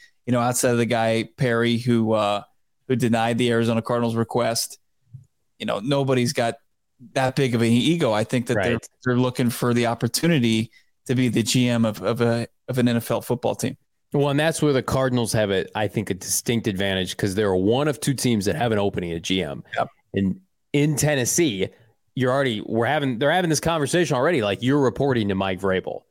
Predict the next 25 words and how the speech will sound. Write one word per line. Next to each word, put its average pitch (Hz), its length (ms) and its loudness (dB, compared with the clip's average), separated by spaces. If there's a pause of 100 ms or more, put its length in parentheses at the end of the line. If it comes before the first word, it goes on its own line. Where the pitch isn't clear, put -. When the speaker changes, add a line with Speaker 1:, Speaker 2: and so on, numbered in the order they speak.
(460)
Speaker 1:
Mm-hmm. 131 60 -16
Speaker 2:
Like, 110 220 -4
you 123 100 0
get 151 160 -2
to, 131 240 -2
you 127 120 -8
get 165 140 0
to 175 80 0
fuck 180 260 -2
around 170 360 2
with 117 100 0
some 113 160 -4
free 135 200 0
agents 120 360 -2
and 104 120 -2
some 113 140 0
draft 117 380 -2
picks, 101 240 -2
but 107 200 -4 (100)
J-, 110 160 -8 (180)
Mike 135 280 -2
Vrabel 104 320 0
runs 92 280 0
the 92 100 -2
show. 87 440 -2